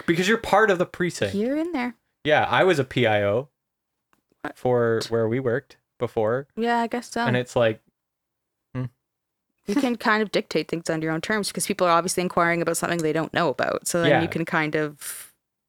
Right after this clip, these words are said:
Speaker 1: Yeah.
Speaker 2: push
Speaker 1: And I,
Speaker 2: whatever.
Speaker 1: and I've dealt with enough from the, even from the government, I've dealt with, like, four P I Os from Freedom of Information requests that I've done.
Speaker 2: Mm.
Speaker 1: And, like, they all do the same thing and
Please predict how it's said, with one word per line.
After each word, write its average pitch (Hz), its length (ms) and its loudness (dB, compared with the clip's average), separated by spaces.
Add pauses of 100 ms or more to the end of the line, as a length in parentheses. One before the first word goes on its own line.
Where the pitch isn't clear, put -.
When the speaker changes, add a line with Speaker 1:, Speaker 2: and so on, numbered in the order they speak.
(160)
Speaker 1:
Yeah. - 200 0 (200)
Speaker 2:
push - 380 -2
Speaker 1:
And 160 80 -2
I, 147 140 2
Speaker 2:
whatever. 135 420 2
Speaker 1:
and 127 120 2
I've 123 220 0
dealt 123 220 2
with 131 160 0
enough 117 260 0
from 117 140 -6
the, 107 200 -4
even 135 200 -4
from 175 140 -8
the 170 60 0
government, 131 460 0
I've 107 220 -4
dealt 110 180 2
with, 110 220 -4
like, 110 160 -2 (760)
four 123 520 -4
P 143 220 -4
I 139 160 2
Os 139 220 0
from 110 420 -6 (540)
Freedom 113 320 -2
of 107 80 -6
Information 110 720 -6 (180)
requests 127 360 -4
that 135 100 -2
I've 131 160 -2
done. 143 300 -2 (340)
Speaker 2:
Mm. 254 380 -4
Speaker 1:
And, 120 260 0
like, 123 240 0
they 190 140 2
all 143 160 4
do 113 120 -4
the 104 120 -6
same 104 260 -4
thing 104 240 -4
and 107 220 -6